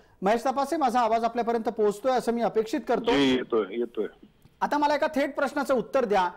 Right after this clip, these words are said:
Speaker 1: मुंबई बाग हे आंदोलन जमावबंदी सुरू असून सुद्धा मुंबईत का सुरू आहे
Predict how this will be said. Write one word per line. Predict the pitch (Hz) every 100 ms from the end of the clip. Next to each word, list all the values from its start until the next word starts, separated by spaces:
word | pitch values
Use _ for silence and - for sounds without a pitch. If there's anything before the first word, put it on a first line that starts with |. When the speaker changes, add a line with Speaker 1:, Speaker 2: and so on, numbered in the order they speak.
| - _ _ _ -
Speaker 1:
मुंबई | 196 254 339 349
बाग | 269 247 254
हे | 226
आंदोलन | 254 220 214 233 262 247
जमावबंदी | 185 202 254 233 220 254
सुरू | 247 220 240
असून | 254 196 262
सुद्धा | 277 214 180 160 285
मुंबईत | 311 247 240 262
का | - 214 240
सुरू | - 208 226
आहे | 196 196